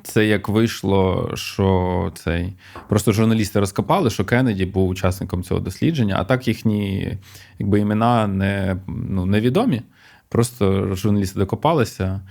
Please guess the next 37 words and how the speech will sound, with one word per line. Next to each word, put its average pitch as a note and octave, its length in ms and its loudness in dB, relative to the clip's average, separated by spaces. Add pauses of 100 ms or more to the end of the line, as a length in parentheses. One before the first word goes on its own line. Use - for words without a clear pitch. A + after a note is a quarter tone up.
(280)
і G2 100 0
це G2+ 140 0
стало G2 300 2
так F#2+ 180 -6
відомо. F#2+ 360 -4 (400)
Коротше, A2+ 500 0 (100)
досліджували C3 760 2
і B2 140 -2
багатих, D#3 520 0
і C3 40 2
бідних, C#3+ 480 0
і B2+ 40 -6
ще F#3+ 200 0
когось, C3+ 300 0
типу, G#2+ 280 0
і B2 40 2
от E3+ 140 2
спостерігали. G2 760 -2
І C3 420 2
там G3+ 260 2
дуже D3+ 200 2
ж B2+ 60 0
багато A#2 400 2
аспектів F#2+ 480 -2
зараз, - 500 -6
висновків, G2+ 640 -2 (100)
по C3 140 4
багатьох C3+ 640 2
гранях A#2+ 460 0
нашого G2 320 0
життя. - 400 -4 (480)
По, D3 280 4
там, D3 400 0
щастю, B2+ 760 0
по B2 180 -2
професійній B2+ 640 0
успішності. A2 920 -2